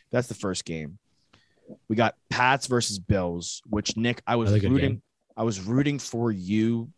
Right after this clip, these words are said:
Speaker 1: the Chargers for you, but deep down as a Patriots fan, I didn't, I would have rather played the Bills than the Bengals. To be honest, we just match it better in my mind.
Speaker 2: Well, yeah, I mean,
Speaker 1: Eagles
Speaker 2: you've already beat them this season.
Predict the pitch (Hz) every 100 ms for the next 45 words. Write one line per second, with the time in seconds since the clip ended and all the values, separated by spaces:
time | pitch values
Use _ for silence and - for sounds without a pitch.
0 | _ - - 135 131 113 - 107 98 95
1 | 107 127 123 _ _ _ - - 120 120
2 | 120 117 113 95 - 107 110 - 113 110
3 | 104 - 104 90 - 98 95 113 110 98
4 | 107 104 95 101 90 78 78 76 71 69
5 | 71 58 - 127 113 85 76 - 101 92
6 | 87 90 82 71 64 64 64 50 50 _
7 | _ _ _ _ _ _ _ _ _ _
8 | _ _ _ _ - 113 135 170 160 87
9 | 117 113 110 113 127 87 85 87 87